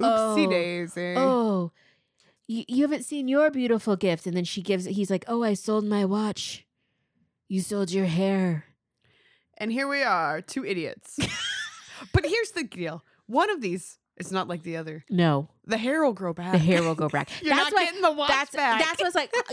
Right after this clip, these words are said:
Speaker 2: "Are you kidding me? Are you, you sold the watch?"
Speaker 1: Yeah.
Speaker 2: Like, the only heirloom you guys have in this,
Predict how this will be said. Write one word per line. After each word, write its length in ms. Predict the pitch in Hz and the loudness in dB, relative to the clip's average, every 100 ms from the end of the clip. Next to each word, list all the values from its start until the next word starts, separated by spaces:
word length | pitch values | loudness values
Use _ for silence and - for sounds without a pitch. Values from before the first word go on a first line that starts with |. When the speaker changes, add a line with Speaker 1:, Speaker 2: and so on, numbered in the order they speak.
| 392 - | -2 2
Speaker 2:
"Are 100 | 247 | 2
you 140 | 415 - | 0 0
kidding 340 | 302 240 277 | 2 2 2
me? 180 | 427 453 554 _ _ 240 | 0 -2 -4 _ _ 2
Are 100 | 247 | 2
you, 160 | 294 - | 0 0
you 160 | 302 539 | 2 2
sold 320 | 320 294 311 | 4 2 2
the 80 | 302 | 0
watch?" 540 | 196 190 349 - - - 440 | 2 0 -2 -10 -16 -10 -2
Speaker 1:
Yeah. 140 | 381 | 0
Speaker 2:
Like, 120 | 233 - 254 | 0 -4 -2
the 160 | 277 - | -2 2
only 380 | 262 302 330 269 | 0 0 -4 -2
heirloom 380 | 220 240 247 214 | 0 2 2 -2
you 80 | 196 | -2
guys 240 | 202 220 | -2 -2
have 360 | - 170 196 277 - - 226 | -4 0 0 -2 -16 -6 -2
in 160 | 202 | 2
this, 260 | 190 175 | 0 0